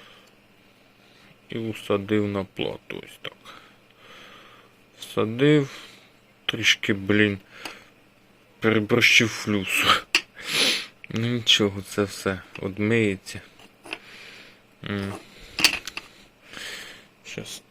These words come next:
ух, навіть попробую показати. Чесно скажу, замірення ніяк і не робив.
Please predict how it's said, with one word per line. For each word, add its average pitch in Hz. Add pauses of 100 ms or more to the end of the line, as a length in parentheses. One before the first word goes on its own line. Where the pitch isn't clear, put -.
(100)
ух, - (720)
навіть 151
попробую 165 (1400)
показати. 135 (1600)
Чесно 120
скажу, 107
замірення 107
ніяк 101
і -
не 107
робив. 233